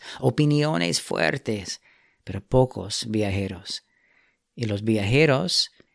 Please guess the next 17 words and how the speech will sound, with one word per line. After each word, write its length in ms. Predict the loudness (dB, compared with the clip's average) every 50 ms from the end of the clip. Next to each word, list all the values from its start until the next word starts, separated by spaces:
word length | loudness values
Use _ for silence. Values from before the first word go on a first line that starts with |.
| _ _ _
encuentran 1120 | _ -8 -8 -2 2 4 4 4 4 2 2 4 4 2 2 0 -4 -6 -8 -12 -14 -18 _ _ _ _ _ _
cosas, 500 | 6 8 8 8 6 2 -2 -6 -6 -6
se 160 | -4 -4 -2
topan 420 | 2 4 4 4 4 4 2 2 2
con 200 | 2 0 0 0
cosas 480 | 2 0 0 0 0 -2 -4 -2 -2
en, 180 | -4 -4 -4 -6
en, 360 | -6 -6 -4 -4 -6 -8 -10 -10
en 160 | -6 -4 -2
este 320 | -2 -2 0 2 2 4 4
viaje 560 | 4 4 4 4 4 4 2 2 0 -2 -2
que 460 | -4 -8 -8 -8 -6 -8 -10 -10 -10 -6
a 100 | -2 0
menudo 500 | 2 4 4 6 6 6 6 6 4 2
son 540 | 0 -2 -4 -2 -2 -2 -2 -4 -6 -10 _ _
muy 380 | -6 -2 2 2 4 4 4 2
confusas, 800 | 2 2 2 2 0 -2 -4 -4 -4 -6 -8 -10 -12 -14 -14